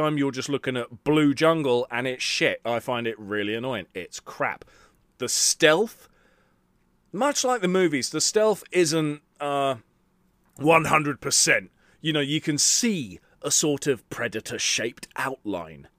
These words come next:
if you're looking in the right place. Which means if the Marines are looking the right way, they see you move, they will make you out.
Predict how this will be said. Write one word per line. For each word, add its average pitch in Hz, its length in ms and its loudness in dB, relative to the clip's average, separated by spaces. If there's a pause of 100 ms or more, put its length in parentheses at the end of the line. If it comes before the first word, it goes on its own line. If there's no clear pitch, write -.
(880)
if 165 480 -6
you're 143 240 0
looking 120 340 -8
in 107 100 -8
the 104 60 -8
right 95 300 -6
place. - 560 -10 (680)
Which 139 180 -6
means 151 240 -2
if 170 180 -4
the 170 80 -2
Marines 151 520 0
are 127 120 -2
looking 143 320 0
the 131 80 -2
right 127 260 2
way, 127 200 2
they 120 140 -2
see 135 180 -4
you 120 160 -4
move, 127 320 -2
they 151 160 6
will 185 220 4
make 175 260 0
you 156 160 2
out. 95 260 2